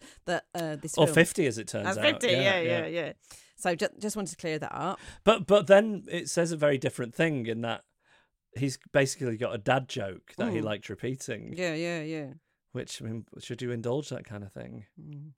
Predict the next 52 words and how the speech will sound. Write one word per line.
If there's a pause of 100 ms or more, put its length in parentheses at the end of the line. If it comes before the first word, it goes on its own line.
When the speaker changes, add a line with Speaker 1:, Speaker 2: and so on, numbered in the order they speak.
Speaker 1:
I
think
all,
all,
all,
everything
we
said
before
still
stands.
<laughs>
Speaker 2:
Can
you
remember
what
we
said
before?
Speaker 1:
Nope.
Speaker 2:
No. (340)
Speaker 1:
Okay. (480)
So
let's
move
on
to
today's
ones
then.
First
is
from
Commander
Karen
of
the
High
Seas. (680)
"How
do
I
get
my
therapist
to
admit
that
I'm
her
favourite
client?